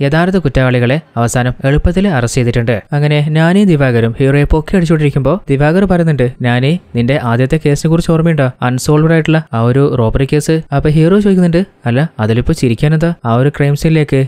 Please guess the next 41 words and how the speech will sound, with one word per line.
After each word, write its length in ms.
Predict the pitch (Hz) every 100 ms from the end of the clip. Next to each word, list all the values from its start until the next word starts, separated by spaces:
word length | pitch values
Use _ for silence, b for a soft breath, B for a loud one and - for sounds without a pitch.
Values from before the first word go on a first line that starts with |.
| -
ഞാനേ 240 | 147 151 190
പോയിട്ട് 360 | 147 127 123
ഫോട്ടോ 340 | 123 147 151 190
എടുക്കാൻ 200 | 170 156
നോക്കിയപ്പോ 440 | 135 135 127 180 -
അവിടെ 200 | 123 135
ഉണ്ടായിരുന്ന 380 | 139 135 127 127
ഒരു 220 | 131 131
പോയിസൺ 340 | 135 131 127 143
ബോട്ടിൽ, 400 | 131 120 117 113 -
അതുപോലെ 280 | 127 131 139 139
പല 180 | 151 202
സാധനങ്ങളും 580 | 151 127 123 117 127 156 -
അവൻ 160 | 139
മാറ്റി 300 | 147 143 147
വെച്ചിട്ട് 320 | 165 139 135 -
ഫിംഗർ 280 | - 147 175
പ്രിന്റ് 340 | 175 139 127 135 -
കണ്ടാമിനേറ്റ് 460 | 151 170 190 190
ആയി 80 | 156
കളഞ്ഞു. 360 | 131 113 120 101 -
അന്ന് 360 | 113 123 139
നമ്മുടെ 300 | 135 139 143 143
ഹെഡ് 320 | 139 135 147
രംഗസാറില്ലേ, 600 | 147 143 156 170 180 143 113 _ 113
അങ്ങേര് 220 | 113 127
ഇവന്റെ 180 | 131 139
തല 180 | 143 139
തിന്നിട്ടില്ലാന്നേ 540 | 180 139 139 156 151 131
ഉള്ളൂ." 200 | 98 - 151
അപ്പൊ 140 | 160
ഹീറോ 280 | 156 170 208
പറയുന്നുണ്ട്, 460 | 208 190 160 160 185 _ -
"ആ 200 | 139 147
അൺസോൾവ്ഡ് 480 | 123 120 151 151 165
ആയിട്ടുള്ള 340 | 160 160 160 165 139
റോബറി 320 | 143 151 165 175
കേസില്ലേ, 360 | 175 165 117 - -
അതിന്റെ 260 | 120 127 139
ഡീറ്റെയിൽസ് 420 | 131 135 147 165
എവിടെ?" 180 | 151